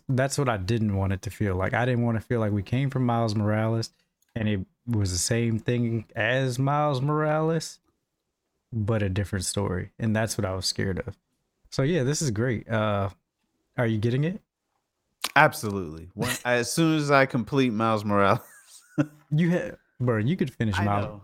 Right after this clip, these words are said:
Speaker 1: Miles Morales is, like, seven hours. It's short.
Speaker 2: I, <laughs> I,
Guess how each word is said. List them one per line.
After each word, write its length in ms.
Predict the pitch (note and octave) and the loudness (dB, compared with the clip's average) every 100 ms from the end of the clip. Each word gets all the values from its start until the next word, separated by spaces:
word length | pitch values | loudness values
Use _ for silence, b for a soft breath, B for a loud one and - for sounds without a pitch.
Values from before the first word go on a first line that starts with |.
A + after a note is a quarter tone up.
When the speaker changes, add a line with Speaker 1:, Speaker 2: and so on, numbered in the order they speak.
| - | -4
Speaker 1:
Miles 320 | A#2+ F#3+ G3 | 0 2 2
Morales 360 | C3+ B2+ A2+ G#2 | 2 2 0 -2
is, 120 | F#2 | -2
like, 160 | F2+ - | -2 0
seven 320 | A2+ G2 F#2+ | -2 -2 -2
hours. 360 | - - - - | -2 -4 -6 -8
It's 160 | A#2+ - | -4 -2
short. 380 | - F#2+ F#2+ - _ _ _ _ _ _ _ _ _ | 0 -2 -4 -10 _ _ _ _ _ _ _ _ _
Speaker 2:
I, 160 | A2 A2+ | -4 -2
<laughs> 920 | A#2+ A2 E2+ F#2+ F#2 E2+ F#2 F2 F#2 | -4 -6 -6 -8 -8 -8 -8 -10 -8
I, 160 | - | -10